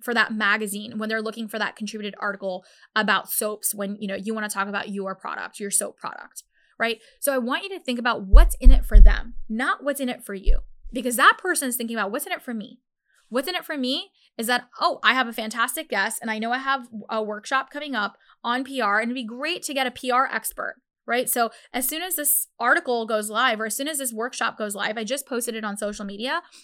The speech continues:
And guess what? If somebody sent me a D M today, I was posting up on my stories and I'm doing a P R workshop. If a P R expert that has a P R agency said, "Hey, Suneera, I saw that you're doing a workshop. I would love to come on the podcast and do media training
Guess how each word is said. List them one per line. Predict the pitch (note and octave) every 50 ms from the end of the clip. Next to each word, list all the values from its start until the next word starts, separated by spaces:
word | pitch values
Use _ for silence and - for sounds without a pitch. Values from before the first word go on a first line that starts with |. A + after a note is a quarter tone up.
| _ _
And | - B3 B3+
guess | B3+ C4 C4 -
what? | G3+ - - -
If | A3
somebody | - - - C4 C#4 D#4+ F4+ F4+
sent | F4+ E4+ D4
me | C4+ C#4+
a | C#4 B3
D | A3+ A3+
M | G#3+ G#3+ A#3+ C4
today, | B3+ B3 G#3 - - F3 F#3+ G#3 - _ _ _ _ _ _ _ _ _ _ - - -
I |
was | A3 G#3 G3+
posting | - - B3+ C4+ C4+ C4+
up | C4 C4 B3+
on | A#3+
my | A3 A3
stories | G#3+ - G3+ G#3+ A3+ B3+ C#4
and | C#4
I'm | C4+ C4
doing | B3 A#3 A#3+
a | C4 C4
P | C#4+ D#4
R | F4+ G#4
workshop. | C#4 - - - - - - - - - - - - - - - _ -
If | B3+ B3+
a | C4 B3
P | B3 B3+ - - C4+ B3+
R | C4 D4+ F4 -
expert | - C4 C4 - - - - - - - - - _ _ _ _ _ _
that | - G#3+ A3+ G#3 A3 -
has | - A#3 A3+ A#3+ C4
a | D#4+ D#4
P | - D4
R | C#4+ C#4 -
agency | A3+ A#3 A#3 A3 A3 G#3+ G#3 - G#3+ G3+ G3+
said, | G3+ - G#3+ G3+ G#3 G3+ - - -
"Hey, | - C#4 D4
Suneera, | D4+ - C4 B3 A#3+
I | G3+ A3+
saw | G#3+ - - A3+ A#3+
that | C#4 D4+ C4+
you're | D4 C#4
doing | C#4+ C#4+ C4+
a | C4
workshop. | A#3+ G3+ G3 G#3+ A3 - D4 D4 D#4+ -
I | - B3
would | C4 C#4 A#3
love | A#3 A3 G#3+ G#3+ A3 A3
to | A3+ C4
come | B3+ C4 B3+
on | B3+ A#3+
the | A#3
podcast | A#3+ - G3+ - - - B3 C4 D4+ E4 - -
and | A#3+ A3+
do | A3+ B3
media | A3+ A3 G#3+ G#3+ A3+ A3
training | G#3 - F3+ F3 - - - A3